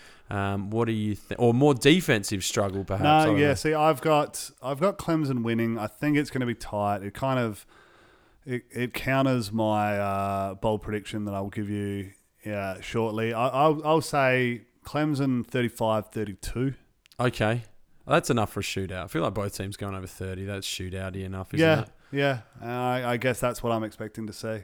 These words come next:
Speaker 2: Some-, something around that margin.
Speaker 1: Okay. I think I'm gonna take, I mean, the logical answer in this one is either you're picking Clemson close or you're picking L S U close, probably. You're probably not picking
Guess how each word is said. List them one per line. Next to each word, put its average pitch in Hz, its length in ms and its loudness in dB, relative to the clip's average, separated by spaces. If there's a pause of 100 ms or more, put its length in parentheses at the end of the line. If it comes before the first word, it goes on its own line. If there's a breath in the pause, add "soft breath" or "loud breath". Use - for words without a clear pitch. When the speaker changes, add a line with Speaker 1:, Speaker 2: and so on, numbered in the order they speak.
Speaker 2:
Some-, 117 260 -8
something 113 320 -6
around 107 300 -2
that 104 180 -6
margin. 104 420 -6 (640 soft breath)
Speaker 1:
Okay. 104 360 -2 (640)
I 139 260 2
think 175 460 0
I'm 226 180 0
gonna 190 240 2
take, 117 480 0
I 120 80 0
mean, 160 440 2
the 185 80 0
logical 196 520 2
answer 110 300 4
in 104 80 0
this 104 180 -2
one 101 160 -2
is 98 160 -2
either 104 240 0
you're 101 220 -2
picking 117 320 -2
Clemson 151 420 0
close 117 340 2
or 110 40 2
you're 107 120 2
picking 98 340 -4
L 98 140 -6
S 101 160 -8
U 98 160 -6
close, 95 300 -8
probably. 90 640 -4 (420 soft breath)
You're 110 100 -2
probably 151 260 6
not 123 260 2
picking 101 560 -2